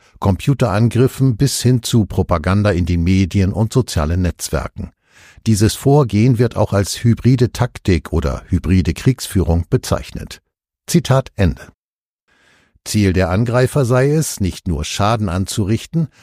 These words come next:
sondern insbesondere Gesellschaften zu destabilisieren und die öffentliche Meinung zu beeinflussen.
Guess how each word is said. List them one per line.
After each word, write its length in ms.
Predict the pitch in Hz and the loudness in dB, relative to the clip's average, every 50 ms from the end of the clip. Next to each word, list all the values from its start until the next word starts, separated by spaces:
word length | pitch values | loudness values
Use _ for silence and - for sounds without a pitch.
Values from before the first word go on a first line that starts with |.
| _ - | _ -6
sondern 420 | 110 107 127 135 143 143 139 139 131 | -2 2 2 2 2 2 0 0 0
insbesondere 680 | 151 156 - - - 123 107 131 151 156 139 127 131 120 | 0 -2 -2 0 0 2 2 2 2 2 2 2 2 2
Gesellschaften 960 | 113 110 101 117 120 131 - - - 143 131 - - - 143 147 139 127 _ _ | 2 2 2 2 2 2 0 0 -2 -2 -2 -2 -4 -2 0 0 0 0 _ _
zu 240 | - - 131 123 120 | -4 0 2 2 2
destabilisieren 1300 | 110 107 127 123 131 - - - 123 117 110 117 113 101 113 110 101 92 110 135 143 135 120 117 107 95 | 2 0 0 0 0 0 -2 0 2 2 4 2 2 2 2 0 0 0 -2 0 0 2 2 2 2 2
und 160 | 87 90 - | 0 -2 -4
die 100 | - - | -4 -6
öffentliche 500 | - - - - 101 85 104 98 - 95 | -6 -6 -6 -4 -6 -4 -4 -4 -2 0
Meinung 460 | 92 101 110 117 113 98 87 87 90 - | 0 2 2 2 2 2 0 0 -2 -2
zu 160 | - - 98 | -2 -4 -2
beeinflussen. 840 | 95 92 - 104 110 110 - - - - 71 - - 80 82 - | -2 0 0 0 -2 -2 -4 -6 -10 -10 -10 -8 -10 -10 -12 -12